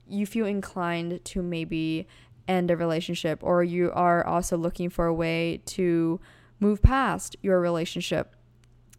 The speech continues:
And I guess my best tip for you guys,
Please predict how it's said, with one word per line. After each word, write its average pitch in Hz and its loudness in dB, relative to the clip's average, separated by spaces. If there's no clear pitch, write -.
And 208 4
I 214 4
guess 247 4
my 208 4
best 190 4
tip - -2
for 190 0
you 175 0
guys, 156 -4